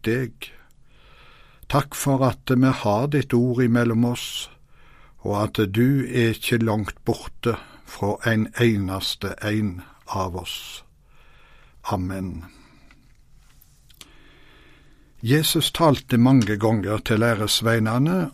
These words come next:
om det som hører Guds rike til. Noe av det forsto de, og de syntes gjerne Jesus talte godt. Ofte så måtte de spørre om igjen hva han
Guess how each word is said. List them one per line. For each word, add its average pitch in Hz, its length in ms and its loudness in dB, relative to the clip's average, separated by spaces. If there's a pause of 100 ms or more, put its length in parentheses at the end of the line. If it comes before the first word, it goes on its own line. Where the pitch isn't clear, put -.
om 143 180 4
det 110 280 2
som 113 360 2
hører 110 380 0
Guds 104 420 -2
rike 113 480 -2
til. 82 300 -2 (1300)
Noe 156 320 6
av 143 160 4
det 131 240 4
forsto - 580 4
de, 143 340 0 (680)
og 156 160 6
de 113 320 4
syntes 110 640 2
gjerne 107 400 0
Jesus 104 640 -2
talte 110 480 -2
godt. - 540 -6 (1120)
Ofte 143 560 2
så 104 320 0
måtte 120 340 2
de 151 140 4
spørre 123 640 4
om 120 280 8
igjen 127 440 2 (240)
hva 120 160 0
han 139 160 4